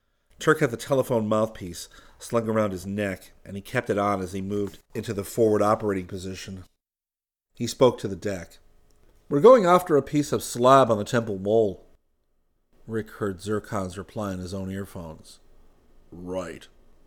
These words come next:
All okay on deck." Turk took the pistol grips that controlled the salvage scoop and tried swinging it in order to get the feel of the controls. Then, watching the sonoscope, he went after the slab.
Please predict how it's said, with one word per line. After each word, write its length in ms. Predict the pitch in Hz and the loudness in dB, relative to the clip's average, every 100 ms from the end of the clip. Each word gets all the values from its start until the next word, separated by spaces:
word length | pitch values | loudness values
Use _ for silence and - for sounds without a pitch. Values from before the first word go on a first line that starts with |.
| - | -20
All 320 | - 90 101 110 110 | -14 -6 -2 0 -2
okay 280 | - 101 | -8 -8
on 220 | 98 104 95 | -6 -6 -8
deck." 340 | - - - _ _ _ _ _ _ _ _ _ _ _ _ _ _ _ _ _ | -10 -14 -20 _ _ _ _ _ _ _ _ _ _ _ _ _ _ _ _ _
Turk 280 | - 156 156 | 0 0 0
took 200 | 156 - | -6 -8
the 60 | |
pistol 360 | - 135 - 110 | -6 -6 -2 -4
grips 320 | 98 101 - | -4 -6 -8
that 120 | 101 | -16
controlled 420 | - 98 - 107 95 | -14 -14 -6 -6 -6
the 80 | |
salvage 440 | 95 113 107 95 - | -8 -6 -4 -6 -12
scoop 380 | - 92 87 - - _ _ _ | -12 -12 -12 -16 -20 _ _ _
and 140 | 92 92 | -16 -10
tried 320 | - 110 101 | -4 -2 -2
swinging 520 | - - 131 123 101 | -8 -8 -6 -4 -4
it 180 | 90 90 _ _ _ | -8 -12 _ _ _
in 100 | 104 | -4
order 220 | 107 107 | -2 -2
to 140 | 98 101 | -4 -6
get 200 | 104 - | -8 -8
the 80 | 95 | -14
feel 340 | - 110 98 | -6 -4 -4
of 60 | 95 | -8
the 80 | |
controls. 760 | - 92 - 107 95 92 85 - _ _ _ _ _ _ _ _ | -12 -16 -10 -8 -8 -10 -14 -20 _ _ _ _ _ _ _ _
Then, 300 | 123 120 117 123 | -2 0 -2 -2
watching 380 | 123 143 151 | 0 0 -2
the 60 | 120 | -6
sonoscope, 640 | - 135 123 - 101 90 - _ | -2 -2 -2 -4 -8 -10 -12 _
he 140 | 113 | -10
went 200 | 110 113 | -6 -4
after 240 | 110 98 95 | -4 -6 -10
the 100 | 95 | -12
slab. 520 | - 104 104 95 | -10 -8 -8 -10